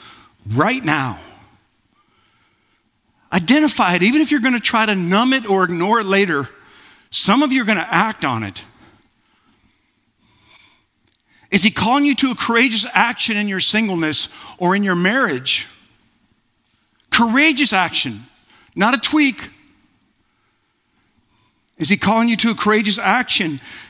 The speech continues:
in your devotion to him? For a season, maybe he's calling you to a deeper level,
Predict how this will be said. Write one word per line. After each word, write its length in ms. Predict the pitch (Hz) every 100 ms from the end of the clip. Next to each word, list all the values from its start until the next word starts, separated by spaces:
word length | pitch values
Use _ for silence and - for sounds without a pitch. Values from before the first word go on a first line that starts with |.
| -
in 120 | 185
your 120 | 220
devotion 600 | 214 185 240 285 - 277
to 80 | 202
him? 460 | 147 156 131 82 - _ _ _ _ _ _ _ _ _ _ _ _ _
For 160 | - 233
a 60 | 226
season, 520 | - 311 220 175 151
maybe 220 | 220 247
he's 120 | 247
calling 280 | - 233 233
you 120 | 240
to 120 | 208 233
a 40 |
deeper 340 | 151 254 240
level, 460 | 240 254 175 151